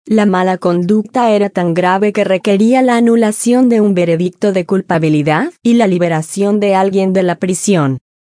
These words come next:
Tres hombres condenados injustamente por un asesinato en mil novecientos noventa y seis fueron exonerados tras veinticuatro años entre rejas.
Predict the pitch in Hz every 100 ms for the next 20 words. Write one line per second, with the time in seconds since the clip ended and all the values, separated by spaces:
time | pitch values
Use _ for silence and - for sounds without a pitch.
0 | _ 226 240 277 262 208 196 196 - 202
1 | 180 175 180 185 190 - 190 - 214 -
2 | 202 202 202 196 180 175 175 180 185 -
3 | 180 180 175 180 180 185 185 220 226 214
4 | 214 214 208 202 233 220 220 208 180 165
5 | 156 - 180 - - 208 202 180 - 175
6 | 160 165 175 208 214 233 220 208 202 180
7 | 190 165 190 196 214 208 202 214 220 -
8 | 208 202 208 202 196 175 135 127 -